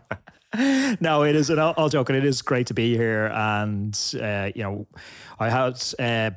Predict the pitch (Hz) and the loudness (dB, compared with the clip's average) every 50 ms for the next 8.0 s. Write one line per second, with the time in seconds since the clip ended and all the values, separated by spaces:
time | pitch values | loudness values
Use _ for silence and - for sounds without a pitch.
0 | _ - - 262 277 247 - - 135 113 104 98 - - - - 123 117 123 117 | _ -6 -4 -2 -2 -2 -2 -2 -2 -2 -2 -2 -4 -6 -4 -2 -2 -2 -2 -4
1 | - - 127 120 117 117 117 113 113 113 110 123 131 127 - 135 143 139 - 170 | -4 -4 -2 0 0 0 0 0 -2 -2 -2 -2 -2 -2 0 -2 -2 0 0 -2
2 | 180 190 - - - 123 117 - - - - 113 - - 135 117 - 120 110 110 | -2 -2 -4 -4 -4 -6 -6 -6 -8 -12 -12 -10 -8 -6 -8 -6 -4 -6 -4 -4
3 | 131 131 - 156 - 147 147 147 139 127 117 110 110 104 98 104 110 110 110 107 | -4 -4 -4 -4 -2 0 0 2 0 0 -2 -2 -4 -4 -4 -2 -2 0 0 0
4 | 107 107 107 110 - 110 101 104 110 113 113 113 113 110 110 110 107 107 107 107 | 0 -2 -2 -4 -6 -8 -8 -6 -4 -2 -2 0 0 -2 -2 -2 -4 -4 -4 -4
5 | 107 107 104 104 104 101 98 - - - - - 117 120 135 151 165 160 - - | -4 -4 -4 -4 -6 -6 -6 -8 -10 -8 -6 -4 -2 0 0 -2 -2 -6 -8 -10
6 | - 104 101 98 98 101 101 104 107 110 113 104 104 98 - - 113 101 - 135 | -8 -6 -4 -4 -4 -4 -6 -6 -6 -4 -4 -4 -4 -6 -4 -6 -4 -4 -2 -4
7 | 110 104 104 98 120 160 - - 123 95 - 98 95 - 127 123 151 196 196 | -2 -2 -2 -2 -2 -2 -2 -4 -8 -8 -8 -8 -4 -2 0 0 0 0 -2